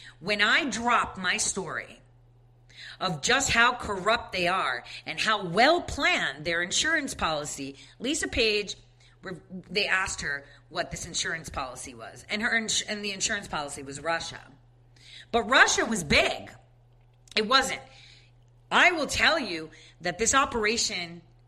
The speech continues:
is different. You don't seem to understand. They created this narrative of Russia.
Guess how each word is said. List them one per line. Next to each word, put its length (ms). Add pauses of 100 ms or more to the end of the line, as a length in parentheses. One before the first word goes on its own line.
(1000)
is 180
different. 640 (720)
You 80
don't 180
seem 160
to 80
understand. 500 (300)
They 140
created 600
this 160
narrative 420
of 180
Russia. 520